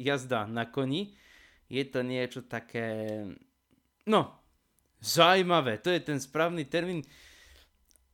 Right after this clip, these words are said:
ale svojím spôsobom aj krásne. Okrem toho, e, rytieri taktiež jazdili na rôznych koňoch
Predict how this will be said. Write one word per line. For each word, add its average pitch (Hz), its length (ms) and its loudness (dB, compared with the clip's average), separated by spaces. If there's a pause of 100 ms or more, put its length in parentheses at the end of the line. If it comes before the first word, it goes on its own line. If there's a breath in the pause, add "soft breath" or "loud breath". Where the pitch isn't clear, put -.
(100)
ale 170 500 8
svojím 214 240 4
spôsobom 196 480 2
aj 156 160 4
krásne. 165 720 4 (880)
Okrem 160 320 2
toho, 160 400 0 (560 soft breath)
e, 123 240 0
rytieri 143 800 2 (320)
taktiež 135 500 -2
jazdili 131 480 -2
na 123 160 -4
rôznych 120 380 -6
koňoch 131 420 -2